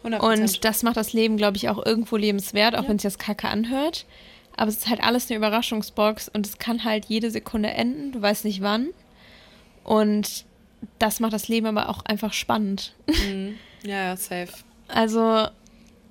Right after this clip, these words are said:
Speaker 2: keine Ahnung, aber irgendwie find ich's
Speaker 1: Doch,
Speaker 2: auch,
Speaker 1: sehe ich auch so.
Speaker 2: wenn man so darüber nachdenkt, also man verdrängt den Tod ja immer so ein bisschen, finde ich.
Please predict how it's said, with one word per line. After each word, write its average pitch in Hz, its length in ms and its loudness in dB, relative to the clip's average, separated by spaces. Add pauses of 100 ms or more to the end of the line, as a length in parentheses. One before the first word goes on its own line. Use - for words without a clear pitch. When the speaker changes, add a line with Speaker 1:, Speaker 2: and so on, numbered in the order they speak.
(160)
Speaker 2:
keine 226 200 0
Ahnung, 226 240 2
aber 214 240 2
irgendwie 233 260 4
find 226 200 0
ich's 226 100 2
Speaker 1:
Doch, 233 80 2
Speaker 2:
auch, 208 140 2
Speaker 1:
sehe 208 100 -2
ich - 100 -6
auch 190 80 -4
so. 233 120 0
Speaker 2:
wenn 226 80 2
man 220 180 2
so 214 160 -2
darüber 220 300 2
nachdenkt, 220 500 0
also 214 140 -4
man 214 100 2
verdrängt 214 460 -2
den 214 180 -2
Tod 220 240 -2
ja 214 80 -2
immer 208 160 -2
so 208 100 -4
ein 202 60 -4
bisschen, 214 260 -6
finde 233 300 -2
ich. 294 180 -6